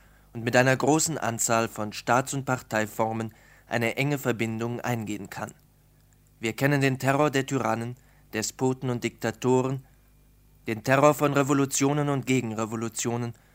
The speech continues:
von Massen gegen Minderheiten und von Minderheiten gegen die Mehrheit der Völker, den Terror der plebiszitären Demokratien und der modernen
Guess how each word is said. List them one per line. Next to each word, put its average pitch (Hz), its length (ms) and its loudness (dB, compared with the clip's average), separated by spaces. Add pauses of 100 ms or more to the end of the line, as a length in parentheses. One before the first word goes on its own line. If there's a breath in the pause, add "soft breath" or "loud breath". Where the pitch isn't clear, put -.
(220 soft breath)
von 107 320 -6
Massen 131 360 2
gegen 135 260 2
Minderheiten 139 580 4
und 127 160 -4
von 120 220 -2
Minderheiten 123 680 2 (380 loud breath)
gegen 131 200 -2
die 127 80 0
Mehrheit 120 520 2
der 113 100 0
Völker, 123 440 -4 (520 soft breath)
den 107 160 -10
Terror 123 300 2
der 123 120 2
plebiszitären 131 840 -2
Demokratien 120 840 -4 (380 soft breath)
und 127 140 -6
der 131 80 4
modernen 123 560 2